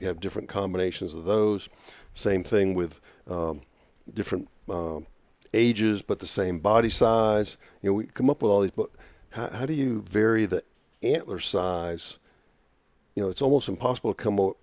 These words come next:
with two bucks at the same age, same body size, and they have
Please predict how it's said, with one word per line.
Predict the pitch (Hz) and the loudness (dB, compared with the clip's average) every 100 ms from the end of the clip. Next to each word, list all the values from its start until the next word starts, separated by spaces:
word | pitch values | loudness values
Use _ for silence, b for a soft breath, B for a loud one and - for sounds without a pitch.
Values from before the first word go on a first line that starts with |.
| - - | -14 -8
with | 90 - _ _ _ | -8 -8 _ _ _
two | - 151 147 131 110 - _ _ _ - | 2 6 6 4 -2 -16 _ _ _ 0
bucks | 113 101 - | 2 2 -2
at | 95 - | -4 -4
the | - | -8
same | - 143 143 120 | 0 4 4 4
age, | 104 98 98 87 - - _ _ | 2 2 0 -4 -10 -14 _ _
same | - - 156 147 | -4 4 6 6
body | 110 98 90 | 6 4 2
size, | - 95 92 87 b b - | 0 2 0 -4 b b 0
and | 180 160 | 6 8
they | |
have | 131 123 101 - | 10 8 6 -4